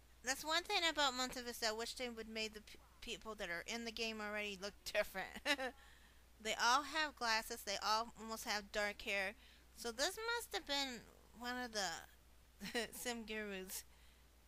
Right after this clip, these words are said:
Mini, all their little mini-me's. <laughs> So, yeah. "Oh, wanna pose? Take another picture of you. There you go. Smile. You're so handsome."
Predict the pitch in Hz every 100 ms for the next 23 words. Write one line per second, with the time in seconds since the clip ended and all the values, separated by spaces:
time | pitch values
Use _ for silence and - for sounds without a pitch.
0 | - - - - - - 220 233 220 208
1 | 214 208 196 208 202 208 214 202 196 175
2 | 165 180 - - 285 254 269 269 240 233
3 | - - - - - - - - - -
4 | 220 208 196 202 - 147 - - - -
5 | 233 302 320 254 254 - 285 302 - -
6 | 240 226 240 233 214 180 175 131 110 -
7 | 202 180 165 180 160 - - - 220 214
8 | 403 392 370 - 233 214 226 240 240 220
9 | 226 - - 240